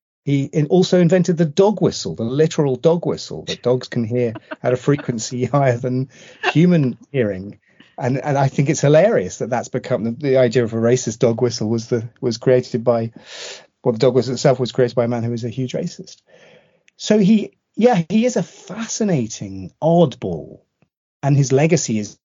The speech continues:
is colossal, not just in weather maps or fingerprinting or the, the, the, the weird things that didn't really catch on, but really because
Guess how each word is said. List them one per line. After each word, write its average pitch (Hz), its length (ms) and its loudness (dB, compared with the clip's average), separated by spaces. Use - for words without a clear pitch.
is 123 140 -10
colossal, 117 480 2
not 120 140 0
just 113 260 -6
in 95 100 -4
weather 101 200 -2
maps 98 260 -8
or 90 80 -8
fingerprinting 98 600 -2
or 90 120 -2
the, 90 260 -4
the, 92 300 -2
the, 95 120 0
the 107 140 0
weird 101 280 2
things 98 200 0
that 101 120 -6
didn't 107 180 0
really 98 160 -6
catch 95 340 -4
on, 107 220 2
but 107 180 0
really 139 240 4
because 92 480 -6